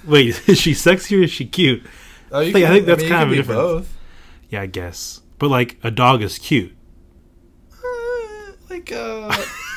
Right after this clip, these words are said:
Speaker 1: <laughs>
Speaker 2: what was that? Amy Adams is cute.
Speaker 1: Yeah, I
Speaker 2: She
Speaker 1: guess.
Speaker 2: can also be sexy.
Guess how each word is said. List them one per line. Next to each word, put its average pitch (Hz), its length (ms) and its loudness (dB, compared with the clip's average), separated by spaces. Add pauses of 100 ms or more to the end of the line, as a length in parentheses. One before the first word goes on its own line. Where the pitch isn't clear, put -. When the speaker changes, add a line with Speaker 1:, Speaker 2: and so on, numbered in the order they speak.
(380)
Speaker 1:
<laughs> - 760 -20
Speaker 2:
what 185 160 -16
was 202 180 -12
that? - 160 -18
Amy 175 300 -8
Adams 185 340 -6
is 151 140 -12
cute. 180 380 -10 (760)
Speaker 1:
Yeah, 113 280 -4
I 110 60 -8
Speaker 2:
She 95 80 -10
Speaker 1:
guess. 101 80 -6
Speaker 2:
can - 60 -4
also 180 300 -6
be 170 80 -8
sexy. 175 500 -12